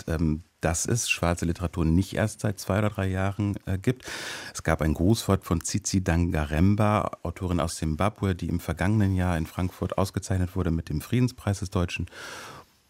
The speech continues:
Buchhandels. Äh, das heißt, eine Autorin, die einfach schon lange im Geschäft ist, auch auf unterschiedlichen Kontinenten im Geschäft ist, die Deutschland ganz gut kennt und die als Grußwort zwei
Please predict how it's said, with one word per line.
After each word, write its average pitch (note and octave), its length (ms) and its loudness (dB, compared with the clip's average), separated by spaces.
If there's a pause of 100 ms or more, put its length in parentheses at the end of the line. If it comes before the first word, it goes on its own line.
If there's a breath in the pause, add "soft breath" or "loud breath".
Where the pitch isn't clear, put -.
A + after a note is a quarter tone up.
(100)
Buchhandels. A2 880 4
Äh, G2 280 4 (280)
das - 320 -2
heißt, G#2 240 2
eine G2 340 2
Autorin, G2+ 460 2
die G2+ 120 0
einfach - 280 0
schon F2+ 340 0
lange F2+ 320 4
im E2 180 0
Geschäft - 440 -2
ist, - 180 -4
auch E2 140 -4
auf - 100 -10
unterschiedlichen E2+ 640 -2
Kontinenten G#2 520 2
im F#2 100 2
Geschäft F#2+ 320 -2
ist, F#2 140 -6
die F2 60 0
Deutschland F2 400 2
ganz D#2 220 -2
gut - 220 -6
kennt G#2 260 2 (540 loud breath)
und G2 180 2
die A2 160 4
als G2 180 0
Grußwort G2+ 720 2
zwei G2 480 2